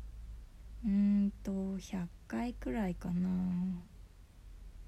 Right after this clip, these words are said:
これはパパの場合。何回も言ったじゃない。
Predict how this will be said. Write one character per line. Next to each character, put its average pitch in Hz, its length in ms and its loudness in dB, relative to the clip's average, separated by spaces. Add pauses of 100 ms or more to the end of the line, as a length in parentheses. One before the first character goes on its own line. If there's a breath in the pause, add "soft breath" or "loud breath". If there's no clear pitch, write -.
(1200)
こ - 120 -4
れ 196 140 4
は 202 80 2
パ 214 160 -2
パ 196 160 2
の 170 140 4
場 156 140 -6
合。 165 340 -2 (1800)
何 262 180 10
回 226 240 6
も 190 120 10
言 190 80 6
っ - 20 -2 (120)
た 339 120 6
じ 370 100 8
ゃ 349 60 8
な 320 320 6
い。 202 100 2